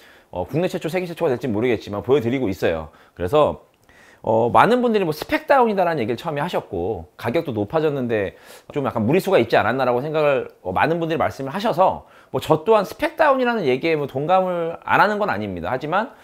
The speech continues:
어, 이 뒤에 있는 폼 쿠션은 우리가 알고 있는 이제 쿠실론이라고 하는 좀 더, 어, 이브이에이 폼보다 말랑말랑한 녀석을 쓰고 있고요. 그리고 이 세팅은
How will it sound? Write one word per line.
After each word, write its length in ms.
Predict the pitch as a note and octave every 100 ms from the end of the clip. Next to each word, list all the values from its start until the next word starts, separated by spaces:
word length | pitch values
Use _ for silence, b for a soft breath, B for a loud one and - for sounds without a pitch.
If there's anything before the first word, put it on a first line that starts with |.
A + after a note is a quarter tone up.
| B B -
어, 120 | B2+
이 120 | C#3+
뒤에 300 | - E3+ B3+
있는 200 | B3+ G#3+
폼 140 | A#3+
쿠션은 460 | A#3+ B3+ F#3 F#3+ A3+
우리가 240 | C#3 D#3
알고 160 | C3+ C3
있는 140 | B2+
이제 80 | G2
쿠실론이라고 720 | - A#3+ C4 C4+ G3+ D#3 G#2+ G2+
하는 260 | D#2+ D2+ - B B
좀 260 | C#3+ F3
더, 280 | E3 D3 A#2+ B
어, 220 | - F#2+ A2
이브이에이 440 | D#3 F#3 F3 D3+
폼보다 380 | F#3 F3 C#3+ E3
말랑말랑한 720 | G#2+ D3 G#3 G3 F#3 F3 C3+
녀석을 300 | G2+ A2 G#2+
쓰고 240 | - B3
있고요. 360 | C#3 - C3+ D#2 -
그리고 280 | A#2 C3
이 220 | C#3+ D#3+ F3
세팅은 580 | A#3 A#3+ A3+ G#3+ C4